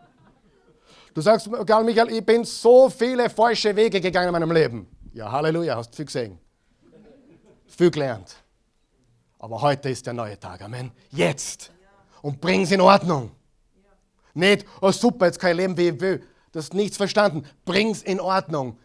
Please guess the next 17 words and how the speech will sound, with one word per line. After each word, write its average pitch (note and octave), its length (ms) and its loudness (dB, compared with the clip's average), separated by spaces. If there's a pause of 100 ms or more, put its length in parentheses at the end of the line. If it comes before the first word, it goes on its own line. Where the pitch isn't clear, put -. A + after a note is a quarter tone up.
(260)
Das, E3+ 220 0
was F#3+ 180 -4
du F#3 100 -6
getan F#3 440 0
hast, G3+ 220 0
hat F#3 180 -2
vieles G3+ 500 -2
zerstört. G3+ 560 2 (160)
Wenn's - 180 -10
so G3 140 -2
weitermachst, G#3+ 580 2 (140)
wird F#3 180 -2
noch F#3+ 120 0
mehr G#3 220 0
zerstört. A#3+ 600 -4 (1800)
Werde C3+ 320 -6
heilig. C3+ 480 -6